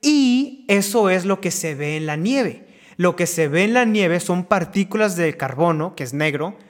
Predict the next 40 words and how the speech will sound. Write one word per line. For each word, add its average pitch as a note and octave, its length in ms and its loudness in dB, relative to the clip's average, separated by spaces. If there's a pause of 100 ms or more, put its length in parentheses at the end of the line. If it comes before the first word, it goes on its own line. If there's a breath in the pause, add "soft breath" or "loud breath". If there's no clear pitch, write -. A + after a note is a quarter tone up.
(360 soft breath)
en F#3+ 300 2
la F#3 80 2
nieve. E3+ 420 0
No G3 380 2
es G#3 240 0
que F#3 100 -6
la D#3 100 0
nieve D3 320 -2
se D3+ 120 -6
esté - 220 -8
quemando, C3+ 520 0
no F3+ 320 0
es G3+ 300 0
que F3 120 -2
la C#3+ 120 0
nieve D3 360 0
sea D3 500 0 (340 loud breath)
un E3+ 500 0
invento D#3+ 420 -2
sintético D3+ 640 -2
del C#3 120 -2
gobierno, E3 360 0
no, F#4 280 0
simplemente G3+ 540 -2
es G#3 100 -4
el F3 240 -6
encendedor D3 640 -2
que G3 80 -6
estás F#3 240 -2
usando. F#3+ 520 -2 (520 loud breath)
Y F#3 80 0
si E3 160 -4
quieres E3+ 320 2
ver F#3+ 180 2
que E3 80 -4
la C#3 100 0
nieve C#3 260 -2
sí E3 160 -4
se F3+ 120 -2
derrite G#3 960 -2